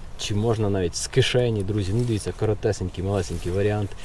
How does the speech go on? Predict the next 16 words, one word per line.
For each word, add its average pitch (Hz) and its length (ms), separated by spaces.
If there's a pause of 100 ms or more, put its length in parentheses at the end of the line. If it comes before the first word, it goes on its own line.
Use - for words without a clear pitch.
(220)
Зібрали 117 540
швидко, 117 420
отримали 101 520
задоволення 98 680
від 98 160
риболовлі, 110 580 (280)
піймали 110 500
декілька 98 580
окунців. 107 680 (960)
І 170 260
рибалка 139 580
ваша 117 440 (180)
відбулася. 113 680 (220)
В 95 40
вихідний 123 600
день 135 340